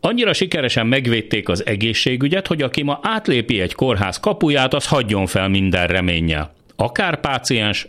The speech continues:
akár orvos, akár ápolónő. És nagyon kérem, ne akarjanak minket megvédeni sem Brüsszeltől, sem Soros Györgytől, sem a fiától,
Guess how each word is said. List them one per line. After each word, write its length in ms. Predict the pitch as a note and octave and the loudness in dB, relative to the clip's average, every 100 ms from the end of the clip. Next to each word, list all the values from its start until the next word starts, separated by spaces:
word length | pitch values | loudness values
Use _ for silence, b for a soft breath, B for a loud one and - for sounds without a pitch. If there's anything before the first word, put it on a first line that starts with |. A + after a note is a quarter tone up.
| - | -4
akár 420 | A#2+ - B2+ A2 | -4 -2 -2 0
orvos, 420 | G#2 F#2 F#2+ F#2+ - | 0 2 2 0 -2
akár 380 | C#3 - F#2 | -4 -2 -2
ápolónő. 840 | F2+ E2 D#2 F2 D2+ D2 D2 D2 - _ - B B B B B B | 0 -2 0 0 0 0 -2 -4 -10 _ -20 B B B B B B
És 180 | A3+ - | -4 0
nagyon 280 | A3 E3 C#3+ | 0 0 0
kérem, 300 | D#3+ C#3+ E3+ | 0 0 2
ne 180 | G3 G#3 | 2 4
akarjanak 600 | E3+ - B2+ A2 G2+ F#2+ | 2 2 0 2 0 2
minket 360 | A#2 G2+ G2+ G#2 | 0 0 0 0
megvédeni 560 | G2+ F#2+ F#2+ F2+ F2+ | 0 2 2 2 0
sem 360 | - F#3 F3+ C#3 | 0 0 0 0
Brüsszeltől, 760 | C3+ A#2 - A2+ G2+ A2 G#2 - | 0 0 0 0 0 0 -2 -2
sem 300 | - F3+ D3+ | -2 0 0
Soros 460 | - C3 A#2 G2 | 0 2 2 2
Györgytől, 480 | G2 G2 F2+ - F#2+ | 0 0 -2 -2 -2
sem 280 | F#2 - E3+ | 0 0 0
a 80 | B2+ | -2
fiától, 680 | - B2 G#2+ G2+ - G#2 | 0 0 2 0 0 -2